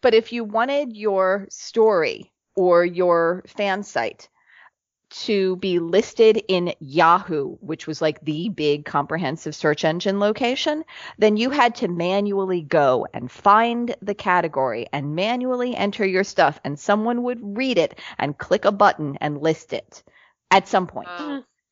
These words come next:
Speaker 2: good.
Speaker 1: And that was how, I mean, that was how people would find fan fiction in ninety-nine and two thousand.
Speaker 2: Mm.
Speaker 1: They would go on to Yahoo, and they would go into the fan fiction category, and it was no rhyme or reason.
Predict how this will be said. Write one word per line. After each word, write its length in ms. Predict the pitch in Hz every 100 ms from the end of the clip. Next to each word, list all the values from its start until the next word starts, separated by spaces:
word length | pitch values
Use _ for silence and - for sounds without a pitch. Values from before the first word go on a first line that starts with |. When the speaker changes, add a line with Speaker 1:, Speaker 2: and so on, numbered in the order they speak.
| -
Speaker 2:
good. 100 | 170
Speaker 1:
And 220 | 190 185
that 220 | 180 190
was 180 | 262 -
how, 500 | - 196 160 160 170
I 80 | 208
mean, 160 | 208 214
that 140 | 220
was 100 | -
how 140 | 320
people 340 | 277 226 220 202
would 200 | 185 175
find 540 | - 175 170 175 180 -
fan 320 | - 226 302
fiction 500 | - 160 - 170 165
in 340 | - 165 160
ninety-nine 580 | 151 160 170 160 160 165
and 120 | 175
two 140 | - 202
thousand. 640 | - - 359 - - - -
Speaker 2:
Mm. 200 | - 466 -
Speaker 1:
They 220 | 170 180 190
would 260 | 233 196
go 460 | 190 165 160 165 -
on 320 | 160 156 175
to 720 | - - 156 151 143 143 147 -
Yahoo, 560 | 160 160 135 139 - - - -
and 140 | - 160
they 80 | 165
would 140 | 185
go 140 | 175
into 200 | 175 185
the 80 | 196
fan 280 | 196 233 277
fiction 360 | - 190 - 170
category, 560 | 165 151 160 156 160 -
and 140 | -
it 100 | 240
was 280 | 165 147 143
no 300 | 131 139 175
rhyme 300 | 175 165 156
or 60 | 131
reason. 420 | 127 131 -